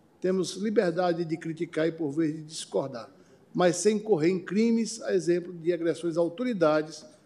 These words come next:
o que jamais será tolerado pelo Ministério Público. Por isso, emprestamos antes e agora ratificamos a nossa solidariedade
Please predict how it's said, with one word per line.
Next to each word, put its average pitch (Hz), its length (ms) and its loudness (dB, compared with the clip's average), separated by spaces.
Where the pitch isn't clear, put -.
o - 100 -4
que 208 220 2
jamais 185 460 -2
será 180 240 0
tolerado 160 640 0
pelo 165 240 -6
Ministério 156 420 -4
Público. 156 580 0
Por 165 180 2
isso, 202 420 0
emprestamos 202 960 0
antes 220 460 2
e 220 80 2
agora 190 380 2
ratificamos 175 760 -4
a 160 60 0
nossa 165 260 -4
solidariedade 196 840 0